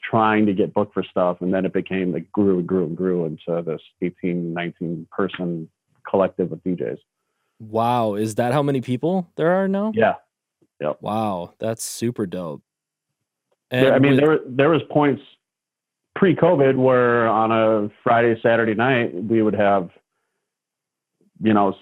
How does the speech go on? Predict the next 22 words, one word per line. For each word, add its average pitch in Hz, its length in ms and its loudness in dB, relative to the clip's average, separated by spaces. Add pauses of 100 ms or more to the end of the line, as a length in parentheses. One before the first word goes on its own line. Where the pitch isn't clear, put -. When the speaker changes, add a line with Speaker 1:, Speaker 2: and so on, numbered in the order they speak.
Speaker 1:
six 107 280 0
D 107 140 4
Js 98 300 2
out 95 320 2
working 95 340 -2
gigs 98 340 -2 (720)
Speaker 2:
Oh, 120 80 0
Speaker 1:
in 110 80 4
a, 104 60 4
Speaker 2:
wow. 104 200 0
Speaker 1:
in 110 100 4
a 117 180 2
night, 110 360 2 (160)
you 107 180 0
know? 101 300 2
So 101 140 2
it 87 40 2
was, 92 100 -2
like, 87 260 0
all 104 180 2
over 90 140 -2
town. 101 320 -4